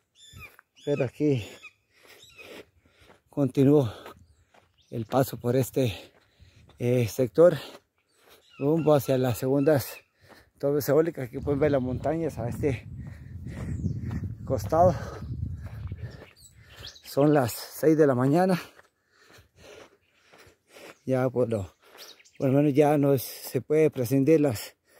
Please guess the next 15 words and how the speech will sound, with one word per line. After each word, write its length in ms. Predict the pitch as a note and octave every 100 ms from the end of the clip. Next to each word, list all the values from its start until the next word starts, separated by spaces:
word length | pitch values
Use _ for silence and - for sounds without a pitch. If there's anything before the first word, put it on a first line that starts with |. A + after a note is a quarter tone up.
| - _ _ _
de 160 | C3+ C3
las 380 | B2 A#2+ - B2+
luz 360 | D3+ D#3 -
artificial. 640 | C3 A#2+ B2 B2 E3+ F#3 F3
Ya 100 | C#3+
guarda 300 | C#3+ C#3+ C#3
la 120 | C3+
lámpara. 440 | D3+ D#3+ E3+ E3 - _ _ - - _ _ - - _ _ _ _ - - - _ _ -
Aquí 280 | A#2+ G#2+ -
voy 320 | C3 C3+ C3 E2+ - _ _ _ - _ _ _
ya 120 | -
con 180 | C3 C3
la 100 | A#2+
luz 440 | B2+ C#3+ C3+ - C3
natural, 600 | B2+ B2 C#3+ E3 F3+